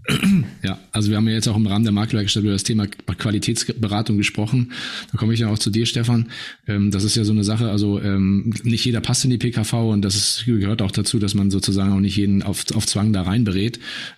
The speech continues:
Ähm, ich glaube, da ist der Markt heute auch deutlich weiter, als das noch vor ein paar Jahren war. Wie nimmst du denn in deinen Gesprächen jetzt auch, du sprichst mit ganz vielen Vertriebspartnern draußen im Markt, wie, wie nimmst du die, die aktuellen Entwicklungen? Wir werden die rezipiert? Was sind die Trends draußen am Markt? Wohin steuert der Maklermarkt in Sachen P K V?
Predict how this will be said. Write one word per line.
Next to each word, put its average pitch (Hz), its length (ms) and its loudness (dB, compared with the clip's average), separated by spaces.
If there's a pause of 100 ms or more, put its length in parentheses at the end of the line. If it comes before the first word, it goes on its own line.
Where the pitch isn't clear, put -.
Ähm, 101 160 0
ich 110 80 2
glaube, 98 160 2
da 110 80 2
ist 107 140 0
der 101 80 0
Markt 98 240 -2
heute 104 180 0
auch 95 100 -2
deutlich 95 300 0
weiter, 107 240 0
als 107 140 0
das 101 120 0
noch 104 120 0
vor 110 120 0
ein 98 60 0
paar 101 100 -2
Jahren 98 320 0
war. 107 140 0
Wie 110 80 2
nimmst 147 320 2
du 151 80 4
denn 170 300 2 (320)
in 120 120 2
deinen 120 280 2
Gesprächen 135 460 0
jetzt 113 140 0
auch, 104 140 -6
du 117 180 0
sprichst - 360 -2
mit 110 100 0
ganz 117 160 0
vielen 131 180 0
Vertriebspartnern 120 680 0
draußen 117 300 2
im 101 80 4
Markt, 107 340 0 (340)
wie, 123 220 2
wie 117 120 4
nimmst 156 280 2
du 143 80 2
die, 131 440 2
die 123 180 0
aktuellen 117 440 0
Entwicklungen? 127 380 2
Wir 113 120 2
werden 117 180 2
die 123 60 2
rezipiert? 117 540 0
Was 101 140 0
sind 123 140 0
die 113 60 2
Trends 147 320 0
draußen 127 360 2
am 107 120 2
Markt? 107 320 0 (280)
Wohin 120 200 4
steuert 110 340 0
der 104 80 2
Maklermarkt 101 680 2
in 87 80 4
Sachen 82 260 -2
P 82 120 -4
K 85 140 -6
V? - 240 -8